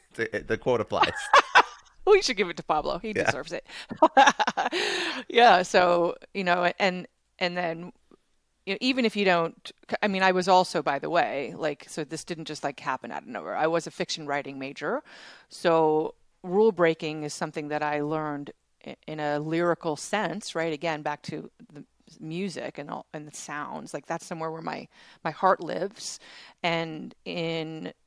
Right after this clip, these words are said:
Speaker 2: fiction writing, you break rules as a,
Speaker 1: Mm-hmm.
Speaker 2: as a matter of course, <laughs> right? That's part of it. Um,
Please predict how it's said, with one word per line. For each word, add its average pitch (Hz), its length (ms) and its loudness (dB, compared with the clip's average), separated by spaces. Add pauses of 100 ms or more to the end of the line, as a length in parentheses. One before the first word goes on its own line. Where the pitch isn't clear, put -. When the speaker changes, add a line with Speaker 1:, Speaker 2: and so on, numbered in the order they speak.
(140)
Speaker 2:
fiction - 420 -2
writing, 160 360 -4
you 165 160 -8 (240)
break 175 260 0
rules 240 420 0
as 160 200 -4
a, 165 40 -12
Speaker 1:
Mm-hmm. 156 80 -14 (580)
Speaker 2:
as 147 160 -16
a 160 280 -14
matter 170 280 -2
of 156 120 -6
course, - 520 -8
<laughs> - 60 -16
right? 190 180 -6
That's 185 160 -10
part 262 240 -2
of - 80 -10
it. 160 120 -6 (640)
Um, 160 380 -2